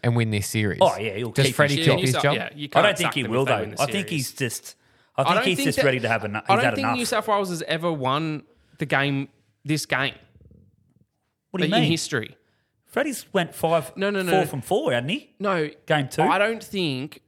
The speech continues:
Speaker 3: if New South Wales has lost
Speaker 1: Game one
Speaker 3: game one
Speaker 1: and
Speaker 3: and
Speaker 1: game
Speaker 3: gone
Speaker 1: two
Speaker 3: to a decider in
Speaker 1: in
Speaker 3: Queensland in
Speaker 1: Queensland.
Speaker 3: game two, I don't think in, I'm pretty certain in the week they said in history New South Wales has never won this game
Speaker 1: Well, I
Speaker 3: under
Speaker 1: tell
Speaker 3: these
Speaker 1: you,
Speaker 3: circumstances.
Speaker 1: I tell you what helps them.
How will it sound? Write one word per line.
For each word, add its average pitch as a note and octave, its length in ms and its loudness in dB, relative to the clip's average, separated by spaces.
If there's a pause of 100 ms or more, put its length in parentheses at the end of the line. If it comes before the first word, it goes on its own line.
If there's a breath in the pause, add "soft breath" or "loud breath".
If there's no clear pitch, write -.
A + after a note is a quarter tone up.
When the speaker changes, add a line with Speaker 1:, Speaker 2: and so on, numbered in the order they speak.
Speaker 3:
if D3+ 220 -6
New D#3+ 160 0
South F3+ 240 -4
Wales F3+ 280 -2
has C#3+ 200 -8
lost C#3+ 540 -4 (240)
Speaker 1:
Game G#2 280 0
one G2 260 0
Speaker 3:
game C#3+ 400 0
one C3+ 260 2
Speaker 1:
and A2 120 0
Speaker 3:
and G#2 40 -6
Speaker 1:
game G#2+ 220 2
Speaker 3:
gone A2+ 240 2
Speaker 1:
two G#2 80 0
Speaker 3:
to D3+ 140 -2
a - 20 -2
decider C3 560 0 (100)
in C#3+ 120 2
Speaker 1:
in A2+ 100 0
Speaker 3:
Queensland C#3 380 2
in - 40 0
Speaker 1:
Queensland. - 20 -2
Speaker 3:
game C3+ 280 -2
two, - 40 -18
I C#3+ 120 2
don't D#3 160 -4
think E3+ 180 -10
in, D3 140 -4 (100)
I'm C3 140 0
pretty G3+ 240 -4
certain E3+ 320 -2
in D#3 100 0
the C3+ 80 0
week C3 240 0
they C3 160 -2
said A#2+ 420 -2
in C3 220 -4
history B2+ 480 -2
New B2+ 140 -2
South B2+ 240 -4
Wales A#2 240 0
has A2+ 160 -6
never A2+ 360 -2
won A2 220 -8
this A2 160 -12
game A2 240 -12 (1500)
Speaker 1:
Well, B2+ 120 2
I - 20 4
Speaker 3:
under C3 100 2
Speaker 1:
tell C#3 140 4
Speaker 3:
these C3+ 120 0
Speaker 1:
you, - 20 -6
Speaker 3:
circumstances. A#2+ 580 -2
Speaker 1:
I C3 60 0
tell C3+ 160 2
you C3 100 0
what A#2 160 0
helps G2+ 240 -2
them. D#3+ 280 -6